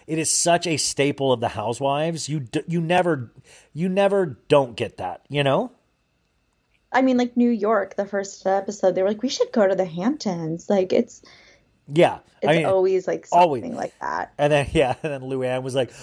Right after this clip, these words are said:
Speaker 1: "I'm gonna take him to a new place in New York, something I discovered." <laughs> Um, Kyle says, you know, "I'm used to getting gussied up for events, but now during the pandemic,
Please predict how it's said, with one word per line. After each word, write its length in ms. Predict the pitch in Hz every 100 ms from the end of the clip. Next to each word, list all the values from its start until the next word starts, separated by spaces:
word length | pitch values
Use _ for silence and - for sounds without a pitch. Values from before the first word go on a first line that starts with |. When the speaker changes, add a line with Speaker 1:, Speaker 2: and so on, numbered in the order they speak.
| -
Speaker 1:
"I'm 100 | 160
gonna 140 | 208 175
take 160 | 151 139
him 100 | 135
to 140 | 135
a 60 | 127
new 180 | 135
place 300 | 147 147 123
in 80 | 127
New 80 | 123
York, 240 | 123 117 113
something 280 | 131 123
I 140 | 120 139
discovered." 600 | 143 - 113 104 107 104 _ - -
<laughs> 60 | - 196 196 175 151 131 113 _ 247 269 -
Um, 400 | 165 160 160 156 -
Kyle 320 | - 220 269
says, 540 | - 190 175 165 135 143
you 60 | 151
know, 100 | 139
"I'm 120 | 160
used 180 | 233 -
to 60 |
getting 280 | 180 151 139
gussied 280 | 139 139 147
up 160 | 135 -
for 140 | 131
events, 540 | 113 107 208 170 131 - - -
but 100 | 151
now 160 | 185
during 200 | 220 208
the 80 | 147
pandemic, 680 | - 160 139 202 294 151 -